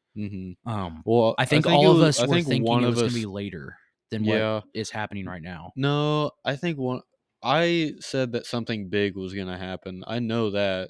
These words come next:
Speaker 2: Mm-hmm.
Speaker 1: to
Speaker 2: Oh, yeah, you
Speaker 1: make,
Speaker 2: did.
Speaker 1: to make the twenty twenty-four election not even happen.
Speaker 2: Yeah, well, this
Speaker 1: And
Speaker 2: could go down.
Speaker 1: that's what I'm saying.
Speaker 2: I mean, 'cause Texas is, like, I think thirty-nine, thirty-eight or thirty-nine electoral votes.
Speaker 1: Mm-hmm.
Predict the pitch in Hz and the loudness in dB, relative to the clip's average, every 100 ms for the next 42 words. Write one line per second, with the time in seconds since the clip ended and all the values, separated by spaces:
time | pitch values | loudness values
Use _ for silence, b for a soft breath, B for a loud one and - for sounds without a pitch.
0 | - 120 107 95 107 101 - 104 104 - | -10 -10 -8 -4 0 2 2 2 0 -4
1 | 95 95 _ - 110 107 104 - _ _ | -10 -12 _ -8 -6 -4 -4 -6 _ _
2 | _ _ _ _ 110 104 90 - 104 95 | _ _ _ _ -4 -4 -4 -6 -4 -4
3 | - 101 95 - 98 98 92 92 87 - | -6 -8 -6 -4 -4 -2 -2 -4 -6 -10
4 | 90 90 90 90 87 - 90 87 - - | -10 -8 -6 -8 -8 -10 -10 -10 -16 -20
5 | _ _ _ _ 98 92 - - 92 110 | _ _ _ _ -10 -10 -12 -14 -12 -4
6 | 120 104 95 98 123 131 127 110 120 127 | -2 -2 -4 -6 -6 -2 -4 -4 -2 2
7 | 113 - 120 101 - 113 101 139 143 127 | 0 2 -2 -2 -6 -6 -4 0 0 0
8 | 113 143 117 - - _ _ - 143 - | -4 -4 -2 -4 -8 _ _ -6 -4 -2
9 | 175 151 139 123 120 110 107 - 123 131 | -4 -2 -4 -4 -4 -4 -8 -8 -8 -8
10 | - - - - 110 117 117 110 92 92 | -14 -20 -20 -10 -8 -4 -4 -4 -4 -8
11 | 92 90 95 101 107 113 - 127 127 120 | -6 -8 -6 -6 -6 -6 -6 -4 -2 -2
12 | 110 113 110 107 104 104 98 98 - 92 | -2 -4 -6 -6 -6 -6 -6 -8 -8 -6
13 | 104 104 113 117 - - - 104 95 90 | -6 -4 -6 -6 -10 -16 -10 -10 -8 -12